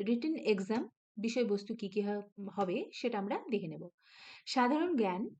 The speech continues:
অর্থাৎ জিকে থাকবে, ইংরেজি থাকবে, basically গ্রামারই থাকবে হয়তো, গণিত আর রিজনিং, এই কয়েকটি বিষয় নিয়ে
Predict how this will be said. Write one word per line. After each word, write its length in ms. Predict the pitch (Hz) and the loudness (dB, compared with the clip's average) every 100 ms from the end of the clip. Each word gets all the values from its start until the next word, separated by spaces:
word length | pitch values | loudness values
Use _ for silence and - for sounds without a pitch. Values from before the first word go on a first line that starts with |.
| _ _ _ _ _ _ _ _ _ - | _ _ _ _ _ _ _ _ _ -6
অর্থাৎ 240 | 233 233 | 0 0
জিকে 320 | 190 262 247 | 2 0 2
থাকবে, 360 | 240 190 170 180 311 _ _ _ | 0 0 -2 -2 -4 _ _ _
ইংরেজি 400 | 247 277 269 202 | 2 6 6 4
থাকবে, 380 | 196 185 165 185 277 - _ _ _ _ 214 - | 2 -2 -2 -2 -2 -4 _ _ _ _ -20 -4
basically 380 | 277 294 285 269 | -2 0 0 0
গ্রামারই 420 | 214 196 202 233 | 2 2 2 0
থাকবে 280 | 220 180 202 | 0 -2 -2
হয়তো, 260 | 190 170 294 _ - - - - - 202 | -2 -4 -10 _ -20 -20 -20 -20 -10 4
গণিত 480 | 262 277 220 320 - - _ _ _ _ | 6 8 6 4 -2 -16 _ _ _ _
আর 240 | 208 220 427 - _ _ | 0 0 0 -6 _ _
রিজনিং, 500 | 208 240 220 165 175 - _ _ _ _ | 4 6 4 0 -6 -12 _ _ _ _
এই 160 | 233 320 | 0 2
কয়েকটি 380 | 311 214 208 233 | 2 0 0 -2
বিষয় 340 | 190 185 208 | -2 -2 -2
নিয়ে 260 | 190 180 | -2 0